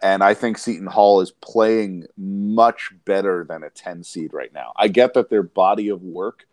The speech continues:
deserves a, a, in the range of a ten seed. I, I probably would have had them a little bit higher, but they're playing like a much higher seed at the moment. So I could see them stealing one there, but you get Kentucky in the second week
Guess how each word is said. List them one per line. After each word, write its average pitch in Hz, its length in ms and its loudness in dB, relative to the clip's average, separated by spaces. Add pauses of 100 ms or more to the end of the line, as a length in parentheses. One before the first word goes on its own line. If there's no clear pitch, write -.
(340)
deserves 98 560 -4
a, 110 200 0 (180)
a, 104 380 0 (600)
in 104 160 -10
the 98 100 -4
range 95 520 -6
of 110 80 0
a 110 40 4
ten 117 280 -8
seed. 131 400 -4 (500)
I, 80 220 0
I 87 40 -2
probably 85 280 -6
would 87 140 -4
have 95 60 -6
had 92 100 -2
them 90 140 -8
a 92 40 -8
little 95 160 0
bit 98 160 -2
higher, 113 480 0 (320)
but 92 420 2 (260)
they're 95 260 -2 (100)
playing 101 640 4
like 82 240 -6
a 98 80 -2
much 80 200 -8
higher 78 260 -4
seed 95 320 -6
at 78 80 -10
the 78 80 -14
moment. 80 420 -8 (200)
So - 320 -4
I 110 200 6
could 127 180 -2
see 127 180 -2
them 110 220 -2
stealing 113 400 -4
one 98 240 -4
there, 104 380 -4 (760)
but 76 160 -6
you 98 120 -8
get 117 200 4
Kentucky 110 480 0
in 107 80 -2
the 98 60 -8
second 101 400 -2
week 104 400 -4